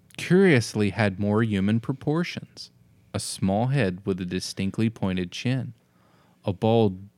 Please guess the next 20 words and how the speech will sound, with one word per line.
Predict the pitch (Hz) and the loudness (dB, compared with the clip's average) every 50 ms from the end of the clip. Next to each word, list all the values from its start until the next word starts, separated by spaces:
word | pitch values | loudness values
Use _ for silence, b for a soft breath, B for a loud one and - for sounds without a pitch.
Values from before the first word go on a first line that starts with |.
| _ _ - | _ _ 0
domed | - 107 117 151 175 180 156 120 | 2 2 4 4 2 2 0 -2
head, | - - 92 104 - - - - b b b b b b b b | -6 -10 -10 -10 -10 -14 -18 -20 b b b b b b b b
and | b 104 | b 2
a | 107 95 | 4 4
very | 123 135 160 180 185 | 6 6 6 4 2
thin | - - - 104 92 90 92 92 | 0 -2 -2 -2 0 0 0 0
neck. | 101 120 135 - - _ - - _ _ _ _ _ _ _ B B B B B B B B B B | 0 0 -2 -4 -6 _ -20 -20 _ _ _ _ _ _ _ B B B B B B B B B B
The | 107 101 123 113 | 0 4 4 4
blue | 98 101 117 117 147 190 214 226 | 4 4 4 4 6 6 6 6
man | 185 120 90 90 - - - - - - | 4 4 2 0 -4 -8 -12 -14 -12 -6
also | - 131 160 180 - - 185 170 | -2 0 0 0 0 -2 0 0
had | 127 104 101 104 | 0 0 0 0
a | 104 | 0
barrel-shaped | 95 - 98 90 87 90 95 - - - 101 101 - - - | 0 0 -2 -2 0 -2 -4 -6 -6 -4 -4 -4 -4 -2 -4
body | 107 113 127 135 135 - - _ _ _ _ _ _ B B B B B B B B B B B | -4 -2 -2 -4 -6 -10 -14 _ _ _ _ _ _ B B B B B B B B B B B
and | 110 110 104 95 | 2 2 2 2
very | 90 104 117 131 156 180 202 190 | 2 2 4 4 4 4 4 2
thin, | 165 - - 139 135 139 135 | 2 2 2 2 4 2 0
flexible | - - - 110 110 110 - - 170 165 180 170 135 | -2 -2 0 0 0 0 -2 -6 -4 -2 0 0 2
arms, | 104 95 92 90 90 95 104 113 - - | 2 0 0 -2 -2 -4 -4 -6 -10 -16